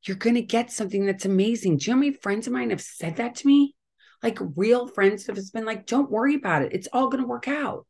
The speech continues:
I'm like, "Wow." This is all about the journey. It's finding people who really love you.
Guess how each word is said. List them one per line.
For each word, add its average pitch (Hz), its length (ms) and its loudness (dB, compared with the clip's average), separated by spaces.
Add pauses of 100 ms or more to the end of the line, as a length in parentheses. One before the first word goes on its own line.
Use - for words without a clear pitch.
(1080)
I'm - 120 -20
like, - 440 -10
"Wow." - 400 -8 (3500)
This 254 180 2
is 320 180 0 (140)
all 190 420 2
about 151 420 0
the 143 160 -8
journey. 127 520 -6 (640)
It's 202 200 -2
finding 240 460 -2
people 190 340 -6
who 175 180 -4
really 180 300 0
love 160 380 0
you. - 300 -14